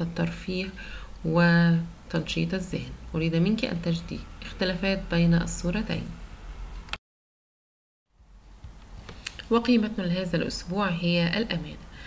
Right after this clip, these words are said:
وكونك مسلمة عزيزتي الطالبة، فيجب أن تتحلي بالأمانة، فأن الله يأمرنا أن نكون لدينا أمانة، وقال الله تعالى: "إن الله يأمركم أن تؤدوا الأمانات إلى أهلها".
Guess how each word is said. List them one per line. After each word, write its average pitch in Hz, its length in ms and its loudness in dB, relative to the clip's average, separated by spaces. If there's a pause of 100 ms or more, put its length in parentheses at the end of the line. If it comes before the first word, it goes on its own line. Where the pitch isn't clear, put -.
(320)
وكونك 233 500 6
مسلمة 190 420 0
عزيزتي 175 460 0
الطالبة، 170 460 0
فيجب 180 400 0
أن 165 140 -2
تتحلي 180 640 0
بالأمانة، 175 1500 2 (420)
فأن 185 440 4
الله 196 320 2
يأمرنا 170 640 6 (140)
أن 160 280 2
نكون 165 500 -2 (400)
لدينا 175 480 4
أمانة، 165 420 4 (280)
وقال 208 340 0
الله 175 340 2
تعالى: 165 480 2
"إن 202 140 4
الله 175 320 4
يأمركم 170 540 2
أن 165 120 0
تؤدوا 175 400 -2
الأمانات 170 640 0
إلى 165 240 -2
أهلها". 170 520 -2